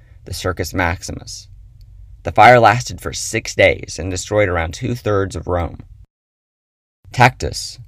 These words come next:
the Roman historian, partially blamed the Emperor Nero for the fire.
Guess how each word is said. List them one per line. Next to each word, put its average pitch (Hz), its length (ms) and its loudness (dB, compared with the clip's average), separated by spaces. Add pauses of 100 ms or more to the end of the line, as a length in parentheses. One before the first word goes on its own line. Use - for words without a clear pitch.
(140)
the 95 100 -2
Roman 110 240 2
historian, 92 640 0
partially 110 480 0
blamed 92 320 -2
the - 120 -8
Emperor 80 460 -6
Nero 101 380 0
for 85 100 -10
the 82 80 -6
fire. - 500 2